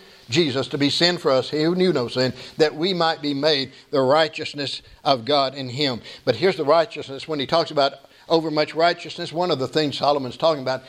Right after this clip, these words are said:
he's talking about the so-called righteousness of the Pharisees. Remember the Pharisees?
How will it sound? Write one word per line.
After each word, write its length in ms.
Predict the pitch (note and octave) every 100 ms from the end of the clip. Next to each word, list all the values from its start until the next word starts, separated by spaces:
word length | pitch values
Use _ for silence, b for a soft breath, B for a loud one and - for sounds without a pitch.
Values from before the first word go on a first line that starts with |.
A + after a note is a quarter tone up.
| B
he's 180 | - B2+
talking 380 | - F3+ F#3 C#3+
about 300 | C3 D3+ C#3+
the 100 | B2+
so-called 500 | - G3+ - C#3 A#2
righteousness 600 | C#3 E3 - - D#3+ D#3+
of 260 | D3+ D3
the 60 | C3+
Pharisees. 840 | - C#3+ A2+ - C3+ G#2+ F#2+ G2+
Remember 320 | D#3 D#3 A3+ F#4
the 80 |
Pharisees? 640 | - A3 G3+ F#3+ F#3 F#3+